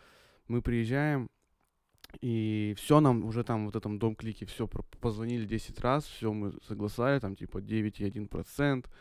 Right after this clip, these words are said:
туда-сюда, столько-то денег, короче. А, приезжаем в Пермский банк, м, на Ленина, и менеджер там говорит, который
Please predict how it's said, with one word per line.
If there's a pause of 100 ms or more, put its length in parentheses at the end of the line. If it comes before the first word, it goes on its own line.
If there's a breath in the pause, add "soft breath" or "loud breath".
(580 soft breath)
туда-сюда,
столько-то
денег,
короче. (880 soft breath)
А,
приезжаем (140)
в
Пермский
банк,
м, (920 soft breath)
на
Ленина, (680 soft breath)
и
менеджер
там
говорит,
который